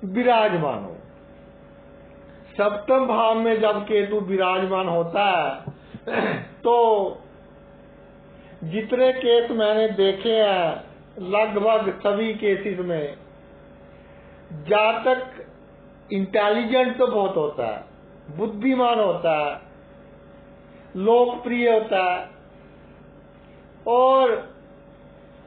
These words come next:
समाज में उसकी छाप बहुत अच्छी होती है, लेकिन भाई सीधा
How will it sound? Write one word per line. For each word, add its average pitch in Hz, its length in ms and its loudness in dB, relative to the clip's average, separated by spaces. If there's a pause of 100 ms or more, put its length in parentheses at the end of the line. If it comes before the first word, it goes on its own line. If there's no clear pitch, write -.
(140)
समाज 214 500 0 (100)
में 254 100 2
उसकी 247 440 -2
छाप 208 440 0
बहुत 208 280 0
अच्छी 202 300 -6
होती 196 320 -4
है, 180 160 -4 (1000)
लेकिन 247 600 2
भाई 240 600 0 (1200)
सीधा 233 460 2